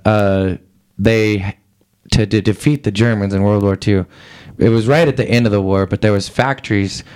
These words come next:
running on the power of hy-, hydro dams. So they knew they had to blow those dams up. But they didn't have to blow the whole dam up. They only had to blow, they only had to get it leaking.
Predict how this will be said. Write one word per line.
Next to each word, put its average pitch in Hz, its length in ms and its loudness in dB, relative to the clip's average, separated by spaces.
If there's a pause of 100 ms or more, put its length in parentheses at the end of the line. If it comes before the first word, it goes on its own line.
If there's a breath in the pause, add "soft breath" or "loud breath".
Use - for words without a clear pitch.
(140 loud breath)
running 110 520 0
on 101 600 0
the 104 120 0
power 104 600 0 (260 loud breath)
of 98 420 0
hy-, 107 240 2 (120)
hydro 101 400 2
dams. 95 480 -2 (640 loud breath)
So 123 160 2
they 113 140 0
knew 143 180 2
they 139 100 2
had 123 140 2
to 101 60 -2
blow 117 200 2
those 104 180 0
dams 101 320 0
up. - 220 -4 (480 loud breath)
But 110 80 0
they 120 60 2
didn't 160 80 2
have 190 100 -2
to 160 80 0
blow 127 240 2
the 110 100 0
whole 131 280 0
dam 98 280 0
up. - 280 -6
They 113 120 6
only 147 240 2
had 131 240 0
to 110 60 -2
blow, 113 540 0
they - 100 2
only 143 220 2
had 131 220 0
to 101 80 2
get 117 220 2
it 92 140 -4
leaking. 98 480 -4